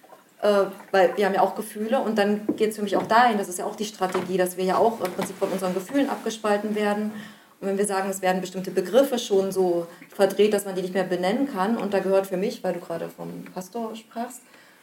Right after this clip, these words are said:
auch die Spiritualität dazu, äh, die schon so wie, wie das soll, was hat das jetzt mit Politik zu tun? Das kann uns aber helfen, mit dem Ganzen umzugehen und überhaupt auch erstmal zu verstehen.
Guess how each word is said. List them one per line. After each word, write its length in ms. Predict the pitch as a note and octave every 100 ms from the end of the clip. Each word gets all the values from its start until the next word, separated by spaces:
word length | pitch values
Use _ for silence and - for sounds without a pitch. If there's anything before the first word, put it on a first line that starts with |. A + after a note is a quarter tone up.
| -
auch 100 | F#3+
die 80 | F#3+
Spiritualität 760 | - G3 G#3 G3 F3+ F3+ A3
dazu, 500 | C#4+ C#4 - C#4 F#4+ - - _ _
äh, 180 | - G#3
die 140 | G3+ G3+
schon 300 | - A3 A#3
so 200 | A3 G3+
wie, 160 | G#3
wie 140 | F3+ G#3
das 180 | F#3+
soll, 160 | F#3+ F#3 F#3+
was 100 | F#3
hat 120 | G3 G3
das 80 |
jetzt 120 | G3+ G3+
mit 160 | -
Politik 420 | G3+ F3+ C4+ C#4
zu 120 | - F#3+
tun? 420 | - F#3+ B3+ C#4+ - - -
Das 160 | G#3 G#3
kann 200 | A3 G#3+
uns 200 | A3+ A3+
aber 200 | F#3+ F3+
helfen, 640 | F3+ A3+ F#4 - F3+ F3 - - _
mit 100 | G3
dem 140 | G#3 G3+
Ganzen 280 | F#3 F#3
umzugehen 600 | - C4 - A3 E3+ F#3 A#3+
und 160 | F#3+
überhaupt 380 | F#3+ F#3 G3+ F#3+
auch 120 | -
erstmal 480 | - G3+ - G3+ G3 F#3+ - _ _ - - -
zu 100 | G#3+
verstehen. 840 | G3 F#3+ - G3 G#3+ C4 C4+ C4+